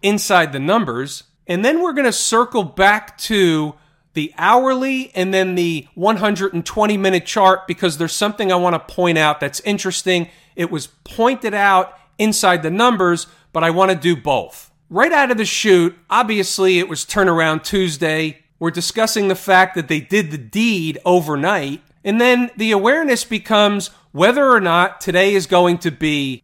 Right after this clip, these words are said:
just a garden variety pullback from the breakdown candle high or the beginning of something more. And obviously at the end of the day, they left us with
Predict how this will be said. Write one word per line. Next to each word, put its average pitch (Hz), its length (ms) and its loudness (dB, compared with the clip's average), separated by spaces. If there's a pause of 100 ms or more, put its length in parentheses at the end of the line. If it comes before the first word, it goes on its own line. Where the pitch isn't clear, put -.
(140)
just 247 280 -4
a 190 40 2
garden 175 540 2
variety 175 480 4
pullback 185 720 0
from 247 500 2
the 208 60 0
breakdown 165 540 0
candle 151 460 -2
high 147 320 0 (220)
or 262 140 0
the 226 100 0
beginning 214 460 0
of 208 100 0
something 180 460 0
more. 226 400 0 (220)
And 180 140 -2
obviously 202 600 0
at 180 120 0
the 175 160 0
end 175 160 0
of 156 80 -8
the 165 80 0
day, 233 400 -2 (180)
they 175 140 2
left 180 340 0
us 190 180 -2
with 170 320 -2